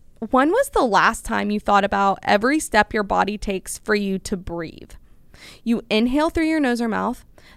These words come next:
The air travels through your trachea into your bronchial tubes and then into your lungs.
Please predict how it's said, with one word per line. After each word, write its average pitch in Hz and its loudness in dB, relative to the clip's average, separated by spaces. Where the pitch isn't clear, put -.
The 240 0
air 208 2
travels 214 0
through 302 -2
your 320 -2
trachea 247 0
into 214 -4
your 269 0
bronchial 240 0
tubes 240 4
and 247 8
then 247 8
into 285 4
your 208 2
lungs. 156 -6